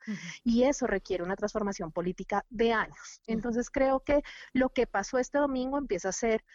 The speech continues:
Speaker 2: como señales de lo que te digo, de oxígeno y de aire que
Speaker 1: Ujú.
Speaker 2: muestran la transformación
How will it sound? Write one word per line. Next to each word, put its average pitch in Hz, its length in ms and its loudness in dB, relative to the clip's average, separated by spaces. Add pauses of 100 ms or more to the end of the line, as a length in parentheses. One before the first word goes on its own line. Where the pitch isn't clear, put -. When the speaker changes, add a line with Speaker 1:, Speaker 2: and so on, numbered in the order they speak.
(180)
Speaker 2:
como 156 240 0
señales 202 680 0
de 220 180 0
lo 196 160 -4 (380)
que 196 120 -4
te - 80 -2
digo, 185 240 0
de 220 100 4
oxígeno 208 540 -2
y 226 80 0
de 202 140 2
aire 180 440 2
que 240 120 2
Speaker 1:
Ujú. 202 80 -2
Speaker 2:
muestran 180 280 -2
la 196 80 0
transformación 208 720 -4